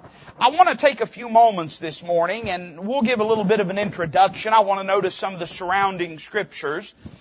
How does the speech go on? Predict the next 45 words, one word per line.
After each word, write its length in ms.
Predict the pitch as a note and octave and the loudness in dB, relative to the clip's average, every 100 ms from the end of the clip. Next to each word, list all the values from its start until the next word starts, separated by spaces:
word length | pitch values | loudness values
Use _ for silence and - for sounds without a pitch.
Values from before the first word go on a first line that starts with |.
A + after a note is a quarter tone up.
| _ - - | _ -20 2
But 80 | C#4 | 6
I 80 | C#4+ | 6
want 220 | E4 G4+ | 6 2
us 140 | D#4 | 0
to 100 | D4+ | -6
notice 400 | C#4 D#4+ D#4 A3+ | 4 4 4 2
that 160 | C4 B3+ | 0 6
not 240 | F4+ - | 6 6
just 260 | F4 E4+ - | 2 -2 -4
love 640 | B3 C#4 F4 C4 E3 C3+ | 6 10 12 12 8 4
is 220 | D3+ D#3+ - | -6 -12 -6
talked 340 | F#3 D3+ - | -2 -2 -2
about 360 | B2+ A#2+ A2 - | -6 -4 -4 -8
here, 340 | B2 G#2+ C3+ _ _ - | -12 -12 -14 _ _ 4
but 160 | D4 D#4 | 6 6
there 140 | E4 | 4
is 120 | D4+ | 4
a 120 | D4 D4 | 2 0
particular 800 | D4 A#3 F4+ F4+ - D4+ C4+ A#3+ | -4 -4 -4 -4 0 2 4 2
type 500 | - - E4 D#4+ F#3+ | -4 4 4 4 2
of 160 | D#3 | -2
love 640 | C#3+ D3+ C#3 B2 A#2 C3+ _ _ _ _ | 0 2 4 4 2 -2 _ _ _ _
that 180 | F3 F#3 | 0 0
is 180 | F#3 G3 | 0 -4
mentioned. 460 | A#3 B3+ - C3 | -4 -6 -6 -6
We 100 | C#3+ | -6
find 340 | G#3 A3+ A#3 A#3 | 2 8 8 6
it 120 | G3+ | 0
in 80 | F#3+ | 0
verse 280 | A3 A3 - | 2 2 0
number 220 | G3 G3+ | -6 -6
twelve. 580 | - D4 D#4+ A3+ C#3 - _ _ _ - - | -8 -6 -4 -4 -8 -12 _ _ _ -18 -6
Uh, 80 | F3 G3+ | -6 -6
the, 140 | G3 A#3+ | 2 4
uh, 520 | A#3 G#3 A3 G#3+ F3 | 4 6 8 8 6
writer 440 | G3+ B3+ C#4 B3 A3+ | 6 8 8 6 2
says, 340 | C4+ C4 F#3 | 2 2 2
"No 260 | A#3 C4+ B3 | 4 6 6
man 420 | B3 B3+ D4 C#4 | 6 6 4 4
hath 240 | B3 A#3 | 2 2
seen 320 | - C4 B3 | 0 -6 -2
God 440 | A3 A#3+ A#3+ C#4+ C#4 | 6 8 10 8 6
at 120 | A3+ | 4
any 240 | A#3+ A#3 | -2 -4
time. 760 | F#3+ C4+ B3 F#3+ E3 D#3+ F#3 | -4 2 6 6 4 2 -6